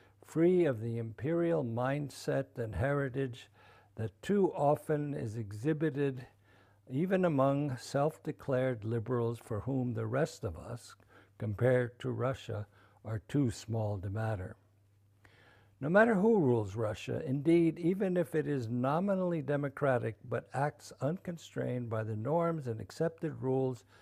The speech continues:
of international behavior, Russia will not return to the fold of civilized nations.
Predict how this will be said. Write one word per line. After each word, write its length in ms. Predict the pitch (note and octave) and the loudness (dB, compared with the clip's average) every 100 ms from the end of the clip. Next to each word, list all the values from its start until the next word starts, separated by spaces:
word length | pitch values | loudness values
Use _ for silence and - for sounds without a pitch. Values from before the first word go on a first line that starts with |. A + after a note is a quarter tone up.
| - - - | -20 -20 -12
of 160 | G#2+ - | -12 -4
international 760 | D3+ E3+ D#3 C#3+ C#3+ - C#3+ | 2 4 6 4 2 0 -2
behavior, 720 | B2+ B2+ A2+ A2+ A2 A2+ A2 - _ - - - - | -2 0 0 0 0 -2 -4 -8 _ -20 -20 -20 -6
Russia 500 | A#2 C#3+ - D#3 D#3 | 2 4 4 2 2
will 260 | B2+ A#2 A2+ | 2 -2 -2
not 420 | A2+ C3+ D3+ - | 0 2 0 -2
return 800 | D3+ C3+ - C3+ B2+ B2+ C3+ B2 | -10 -10 -6 -2 -2 -2 -4 -6
to 140 | B2+ | -6
the 100 | A2 | -6
fold 560 | G#2+ - A#2+ A#2+ A#2 A2 | -4 0 2 2 -2 -4
of 100 | G#2+ | -8
civilized 760 | - A2 G#2+ G#2 G#2 G#2 G2 - | -8 -8 -6 -4 -4 -4 -6 -8
nations. 680 | G2 F2+ - A2 G#2+ - | -10 -10 -12 -14 -14 -18